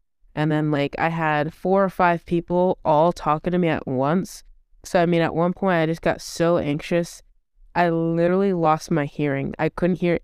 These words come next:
anything. All I could hear was, like, my heart beating, and that was it. And then I just kept saying, "Yeah,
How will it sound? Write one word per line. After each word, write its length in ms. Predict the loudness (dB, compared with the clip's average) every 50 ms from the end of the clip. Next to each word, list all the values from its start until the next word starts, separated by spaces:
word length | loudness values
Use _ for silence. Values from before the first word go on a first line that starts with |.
| _ -10
anything. 580 | -4 -2 0 0 0 -2 -2 -2 0 0 0
All 160 | 2 2 2
I 60 | 2 2
could 140 | 2 2
hear 140 | 2 2 2
was, 140 | 2 2 0
like, 220 | -2 -2 -2 -8 -18 -20 _ -20 _ _ _ _ -2
my 180 | 0 0 0 0
heart 460 | -2 -4 -2 0 0 0 0 -2 -2
beating, 400 | -2 -2 0 -2 -4 -6 -8 -8 -4
and 120 | 0 0 0
that 120 | 2 0
was 180 | -2 -2 -2 -2
it. 260 | -2 -2 -2 -4 -6 _
And 160 | -2 0 0 2
then 80 | 2
I 100 | 0 0
just 200 | 0 0 -2 -2
kept 180 | -2 -4 -4 -2
saying, 220 | -2 -2 -2 2
"Yeah, 240 | 2 2 2 2